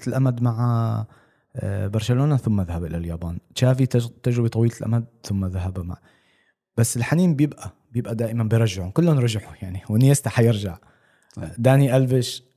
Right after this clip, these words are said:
Speaker 1: رجع، ويعني بتحس إنه خلص في سحر بهذا المكان حيرجعهم.
Speaker 2: صحيح. الآن لنسلط الأضواء على مسيرة تشافي التدريبية،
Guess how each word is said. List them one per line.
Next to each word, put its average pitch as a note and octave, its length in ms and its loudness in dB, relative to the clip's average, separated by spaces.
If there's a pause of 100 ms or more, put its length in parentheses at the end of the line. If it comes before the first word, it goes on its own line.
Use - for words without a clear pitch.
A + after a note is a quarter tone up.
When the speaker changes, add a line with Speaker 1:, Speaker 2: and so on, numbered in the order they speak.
(100)
Speaker 1:
رجع، A#2 460 -2 (680)
ويعني G2 1300 -8
بتحس C#3+ 520 -6
إنه D3 120 0
خلص C#3+ 260 0
في C3 120 0
سحر B2+ 260 -2
بهذا A2 300 -2
المكان G#2+ 320 -6
حيرجعهم. G2 520 -6 (580)
Speaker 2:
صحيح. - 360 -20 (720)
الآن F3 280 -2
لنسلط B2 560 -2
الأضواء G2+ 500 -2
على G#2+ 420 -2
مسيرة F#2+ 580 -4 (200)
تشافي G2+ 420 -4
التدريبية، E2+ 680 -4